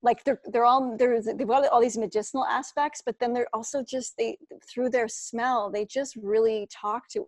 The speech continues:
all of the senses and work on an emotional, spiritual level as well.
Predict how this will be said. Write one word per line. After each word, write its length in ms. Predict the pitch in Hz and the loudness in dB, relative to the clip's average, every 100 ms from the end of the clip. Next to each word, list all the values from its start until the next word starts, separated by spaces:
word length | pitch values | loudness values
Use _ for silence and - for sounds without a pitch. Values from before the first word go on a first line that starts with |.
| _ | _
all 260 | 214 220 233 | 0 2 2
of 120 | 214 | 0
the 60 | 202 | -8
senses 520 | - 208 - 277 269 | -6 -6 -4 -6 -6
and 160 | 202 | -8
work 300 | 196 208 208 | -4 -4 -4
on 100 | 220 | -6
an 140 | 202 190 | -8 -8
emotional, 460 | 196 202 202 220 | -6 -8 -8 -12
spiritual 520 | - - 220 196 - 190 | -12 -10 -8 -8 -6 -4
level 260 | 190 185 | -4 -6
as 120 | 190 185 | -8 -8
well. 360 | 143 - - | -6 -6 -8